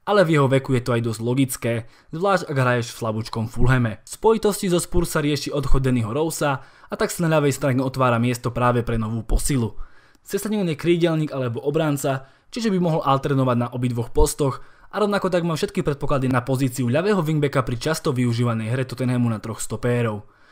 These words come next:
Stále ide o mladého hráča, Pochettino dokáže rozvíjať potenciál mladíkov a cez Davisa by mohla byť minutáž pomerne vysoká. Samotnému Sessegnonovi dávam päť z desiatich, ľavému bekovi, nejakému inému kľudne desať z desiatich. Rugani a Arsenal.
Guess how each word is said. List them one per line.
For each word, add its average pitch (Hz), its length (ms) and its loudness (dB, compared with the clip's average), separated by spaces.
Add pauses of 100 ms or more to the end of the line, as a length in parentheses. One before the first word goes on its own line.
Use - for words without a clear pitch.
(140)
Stále 175 400 0
ide 139 160 0
o 110 80 -2
mladého 151 400 2
hráča, 131 560 0 (300)
Pochettino 151 400 4
dokáže 123 400 0
rozvíjať 147 400 -2
potenciál 147 480 0
mladíkov 135 560 0 (240)
a 233 80 2
cez 165 160 0
Davisa 123 480 0
by 113 80 -2
mohla 120 240 2
byť 110 160 -4
minutáž 135 400 0
pomerne 110 400 -4
vysoká. 117 560 -4 (240)
Samotnému 190 560 -2
Sessegnonovi 147 560 -2
dávam 123 320 -2
päť 107 240 -12
z 185 80 0
desiatich, 147 480 0 (400)
ľavému 147 400 2
bekovi, 127 560 -2
nejakému 123 560 0
inému 120 320 2
kľudne 110 480 -8
desať 110 400 -6
z 104 80 -12
desiatich. 113 460 -4 (260)
Rugani 131 560 2
a 110 160 -4
Arsenal. 143 640 -2